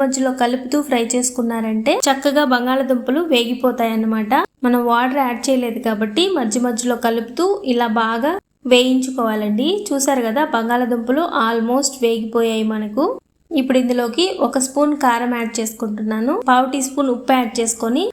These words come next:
ముందుగా గ్రైండ్ చేసి పెట్టుకున్న ఈ మసాలా పొడిని యాడ్ చేసుకుంటున్నాను. ఇప్పుడు మంటని లో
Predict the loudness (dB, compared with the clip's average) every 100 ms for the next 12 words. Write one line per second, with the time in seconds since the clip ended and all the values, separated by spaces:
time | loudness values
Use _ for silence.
0 | -6 2 4 4 2 2 0 0 0 -2
1 | -2 -4 -2 -2 0 0 0 0 0 0
2 | 0 0 2 0 0 0 0 -2 -2 -2
3 | 0 -2 -4 -4 -4 -6 -4 -4 -2 -2
4 | -2 -4 2 2 2 0 0 0 2